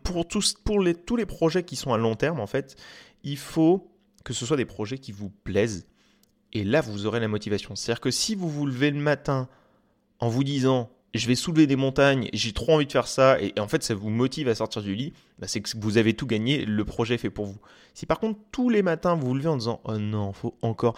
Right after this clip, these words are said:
si moi, tous les matins, je me disais, « Oh non, faut encore que j'aille enregistrer l'épisode de S O S, euh, confinement ou de La Pause S'impose », bah, c'est que le podcast, c'est pas fait pour moi, ça sert à rien que je continue. Et, et en fait, il est là le problème, c'est que je pense que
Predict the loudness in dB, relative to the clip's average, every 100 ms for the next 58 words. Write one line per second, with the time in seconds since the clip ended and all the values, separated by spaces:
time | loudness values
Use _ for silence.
0 | -6 -2 2 4 6 6 4 2 2 2
1 | 2 0 0 -4 -8 -8 -8 -8 -4 0
2 | 0 -2 -4 -2 -2 0 0 -2 -4 -4
3 | -4 -2 -2 -2 -4 -2 -2 0 -4 -2
4 | -4 -4 -12 -20 -20 -6 -4 -2 0 6
5 | 6 6 4 2 2 0 0 4 4 4
6 | -4 -20 -20 -20 _ -18 -10 -8 -6 -6
7 | 0 2 2 4 2 4 0 0 -4 -4
8 | 0 0 4 4 4 0 0 2 0 0
9 | -2 -4 -6 -6 -4 -6 -10 -20 -20 _
10 | 0 4 4 4 4 4 2 0 0 0
11 | 2 0 0 -4 -4 -4 -4 -4 -2